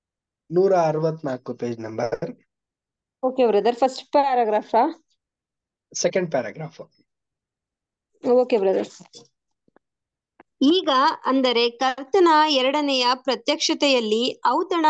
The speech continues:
Speaker 2: ಉಲ್ಲಾಸಗಳು ಪ್ರಾರಂಭವಾಗಿವೆ ಎಂದು ನಾವು ಹೇಳಬಹುದು. ಆತ್ಮಿಕ ದೃಷ್ಟಿಯಿಂದ ಬಹು ವಿಶೇಷವಾದ ಆಶೀರ್ವಾದಗಳು, ಬಹು ಏರಳವಾಗಿರುವ ರುಚಿ ರುಚಿಯಾದ ಆತ್ಮಿಕ ಆಹಾರಗಳು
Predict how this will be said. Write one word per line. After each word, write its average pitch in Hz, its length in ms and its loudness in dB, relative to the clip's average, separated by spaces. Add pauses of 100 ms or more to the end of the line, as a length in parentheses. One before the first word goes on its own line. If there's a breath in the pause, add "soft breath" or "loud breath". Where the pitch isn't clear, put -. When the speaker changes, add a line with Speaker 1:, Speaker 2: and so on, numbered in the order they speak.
(140)
Speaker 2:
ಉಲ್ಲಾಸಗಳು 247 920 0 (280)
ಪ್ರಾರಂಭವಾಗಿವೆ 247 1160 0
ಎಂದು 220 420 2 (320 loud breath)
ನಾವು 269 440 2
ಹೇಳಬಹುದು. 214 840 0 (320 loud breath)
ಆತ್ಮಿಕ 330 480 0 (160)
ದೃಷ್ಟಿಯಿಂದ 269 540 0 (120)
ಬಹು 233 360 0
ವಿಶೇಷವಾದ 277 760 -2 (220)
ಆಶೀರ್ವಾದಗಳು, 233 1120 0 (520 loud breath)
ಬಹು 294 360 2
ಏರಳವಾಗಿರುವ 269 1000 0 (120)
ರುಚಿ 254 320 0
ರುಚಿಯಾದ 277 560 0
ಆತ್ಮಿಕ 269 580 0
ಆಹಾರಗಳು 254 1300 2